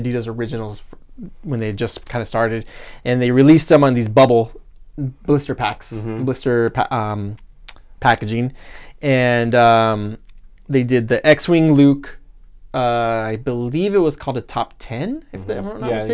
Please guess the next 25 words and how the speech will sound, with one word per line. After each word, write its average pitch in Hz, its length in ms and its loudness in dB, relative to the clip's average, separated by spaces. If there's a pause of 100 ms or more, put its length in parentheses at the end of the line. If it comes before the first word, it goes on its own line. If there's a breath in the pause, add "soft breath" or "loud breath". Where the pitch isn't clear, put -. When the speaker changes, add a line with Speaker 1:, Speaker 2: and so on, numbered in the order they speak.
Speaker 1:
mistaken. - 160 -6
Speaker 2:
so. 95 80 -16
Speaker 1:
Top 160 180 -6
Ten 185 180 -6
shoe. 226 280 -4 (500 loud breath)
Um, 127 540 2
that 131 180 2
thing 131 140 -2
is 120 120 -6
fire. 120 500 2 (260 soft breath)
And 139 240 2
then 127 640 2
they 135 180 2
did, 127 500 2 (280)
um, 113 720 0 (1040)
Speaker 2:
The 170 160 -4
eight, 120 260 -4
they 131 120 -2
had 127 120 -2
the 117 280 -2
Speaker 1:
they 117 100 0
did 139 140 6
Speaker 2:
At-At. 131 120 4
Speaker 1:
the 123 80 2
Hoth. 165 600 4